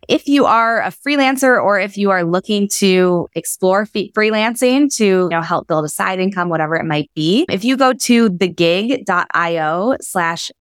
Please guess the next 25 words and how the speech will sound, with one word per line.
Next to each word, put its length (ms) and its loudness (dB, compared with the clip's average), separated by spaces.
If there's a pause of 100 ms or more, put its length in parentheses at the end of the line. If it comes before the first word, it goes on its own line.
(120)
V 180 0
I 260 -2
P 540 0
and 180 -2
opt 300 -2
in 160 0
for 80 -2
the 80 2
gig 300 -2
there, 300 2
you'll 260 -2
receive 360 -4
two 220 0
things. 440 0
You'll 200 0
receive 480 0
our 280 0
high 300 -4
income 380 -4
skills 400 -2
guide 500 0
that 140 -6
goes 260 0
through 360 -2
the 360 -4